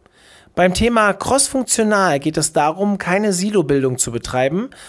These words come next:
sondern Mitarbeiter aus allen beteiligten Bereichen in einem Team zu vereinen. Das muss nicht räumlich an einem Ort sein.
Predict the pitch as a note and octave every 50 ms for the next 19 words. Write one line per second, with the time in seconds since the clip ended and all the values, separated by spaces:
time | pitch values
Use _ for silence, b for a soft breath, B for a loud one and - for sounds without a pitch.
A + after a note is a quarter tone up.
0 | B B - - F3+ F#3 F#3 F3+ F#3+ A#3 - A3 F#3+ F#3+ F3+ F#3 F#3+ G3 - G3+
1 | F3+ D#3 C#3 D3+ - - - - G#3 A#3+ B3+ B3+ A#3+ A3+ - F#3 G3 G3 G3+ G3
2 | G3 - F#3+ F3+ E3 C#3+ C3 C#3 D3+ D#3 - F3+ D#3+ B2+ G#2 B2 C#3+ D3 C#3 -
3 | - C3+ B2+ B2 - - F3+ F3+ F#3 D#3+ - - G2 G#2+ G2+ F2+ - - - -
4 | _ B B B B B B B B B F3 E3+ - G#3 A#3+ B3+ - - C#4 C4
5 | G#3+ - F#3+ G3 G#3 A3+ A3+ A3 A3 G3 - E3+ E3 D#3 D3 D#3+ F#3 F#3 F3+ G3
6 | A#3 C#4 - - - F3+ E3 D#3+ D#3 D3+